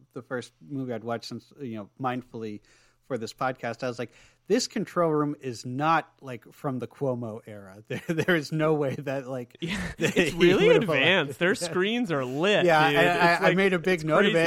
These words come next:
Speaker 2: crazy.
Speaker 1: and then I watched all these other films. Okay, sorry, you were gonna say.
Speaker 2: No, I, uh, so I guess we'll talk about Pelham.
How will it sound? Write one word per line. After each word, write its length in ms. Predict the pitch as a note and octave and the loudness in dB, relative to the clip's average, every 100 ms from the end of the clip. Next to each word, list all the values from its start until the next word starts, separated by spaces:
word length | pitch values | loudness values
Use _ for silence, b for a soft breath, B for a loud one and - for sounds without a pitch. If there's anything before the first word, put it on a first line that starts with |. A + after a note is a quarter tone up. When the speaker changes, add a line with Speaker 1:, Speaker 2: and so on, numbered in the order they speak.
| C#3 | 2
Speaker 2:
crazy. 40 | |
Speaker 1:
and 160 | F3+ F3+ | 2 2
then 140 | F3 | 2
I 140 | E3 D#3 | 2 2
watched 280 | E3 D#3+ | 0 -2
all 120 | E3+ D3+ | -2 -2
these 180 | D3+ | -2
other 220 | D#3 D#3 D3+ | -2 -4 -4
films. 340 | D3+ C3 C3 C#3 | -6 -10 -12 -14
Okay, 160 | D#3+ C3+ | -10 -10
sorry, 240 | A2+ C3 A#2 | -10 -12 -14
you 60 | |
were 80 | A#2+ | -16
gonna 120 | B2 | -16
say. 180 | A#2 A2 - - | -18 -20 -20 -4
Speaker 2:
No, 260 | G3 A3+ - | 2 2 2
I, 600 | E3+ A3 C#4 C#4+ B3 F#3 | 0 0 0 -2 -2 -2
uh, 160 | A2 F3 | 0 -2
so 140 | E3 | -2
I 60 | F#3+ | -2
guess 200 | F#3 F#3 | -2 -4
we'll 100 | F#3+ | -4
talk 160 | F3+ E3 | -4 -4
about 220 | D3 C3+ | -4 -4
Pelham. 320 | D#3+ C#3+ B2 | -4 -4 -4